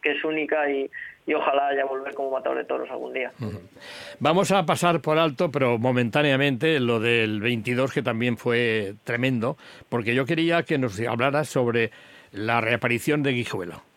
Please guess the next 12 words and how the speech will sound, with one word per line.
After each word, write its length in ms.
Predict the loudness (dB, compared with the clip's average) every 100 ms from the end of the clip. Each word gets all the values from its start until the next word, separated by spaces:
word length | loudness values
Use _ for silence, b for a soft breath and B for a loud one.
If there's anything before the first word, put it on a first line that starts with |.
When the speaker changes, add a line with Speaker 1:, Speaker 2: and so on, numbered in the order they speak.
| -12
Speaker 2:
En 140 | -6
Guijuelo, 680 | -4 -2 0 2 4 4 2
después 400 | 2 0 0 0
de 80 | 0
ese 180 | 0 -2
trance 340 | 0 -2 0
que 100 | -2
tuviste 540 | -2 -2 -4 -2 -2 -4 B B B B
en 240 | -4 -2
Cuéllar, 540 | -2 -2 0 0 0 -2
eh, 100 | -8
fue 340 | -6 -2 -2